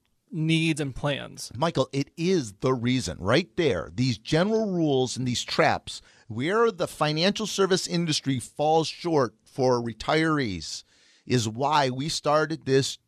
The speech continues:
Speaker 2: nonprofit charity over ten years ago, specifically to educate those within ten years of retirement through retirement to avoid these traps. How can they have that freedom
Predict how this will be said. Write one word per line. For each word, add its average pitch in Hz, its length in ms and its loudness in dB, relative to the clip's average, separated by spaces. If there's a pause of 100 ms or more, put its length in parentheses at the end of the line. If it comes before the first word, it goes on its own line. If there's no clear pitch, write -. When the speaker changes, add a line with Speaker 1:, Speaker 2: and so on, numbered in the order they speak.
(140)
Speaker 2:
nonprofit 139 880 2
charity 104 640 0 (180)
over 139 180 2
ten 160 280 -2
years 135 220 2
ago, 113 280 0 (440)
specifically - 920 -2 (320)
to - 120 0 (140)
educate 185 600 2 (360)
those 165 400 0
within 156 300 -2
ten 180 300 0
years 185 180 2
of 156 80 -4
retirement 147 440 0
through 156 220 2
retirement 131 600 0 (300)
to 165 200 2
avoid 143 440 0
these - 220 -4
traps. - 560 -2 (280)
How 247 400 2
can 208 260 -4
they 185 140 2
have 160 480 -2 (220)
that 139 420 0 (140)
freedom 165 760 -2